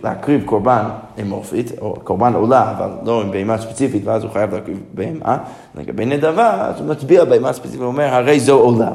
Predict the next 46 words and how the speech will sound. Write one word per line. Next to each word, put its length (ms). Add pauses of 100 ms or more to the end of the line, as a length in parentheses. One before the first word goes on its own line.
והוא 220
יביא 240
עכשיו 320
את 40
הבהמה, 320
הוא 120
צריך 220
עכשיו 220
להביא 240
את 80
הבהמה 320
הזאת 260
לקורבן. 360 (400)
אז 100
הגמרא 220
אומרת, 280
גם 200
לגבי 280
נדבה, 400
אתה 140
יכול 220
להגיד 300
שדילמה 500
אתי 200
בא 220
לידי 320
תקלה. 500 (400)
אז 160
הגמרא 220
אומרת, 280
"לא, 80 (380)
רבי 160
יהודה 320
לטעמי, 400 (260)
רבי 140
יהודה 180
הולך 220
לשיטתו", 600
שמה? 380
שלגבי 520
נדבה, 580 (320)
אתה 160
לא 200
תבוא 220
לידי 180
תקלה. 440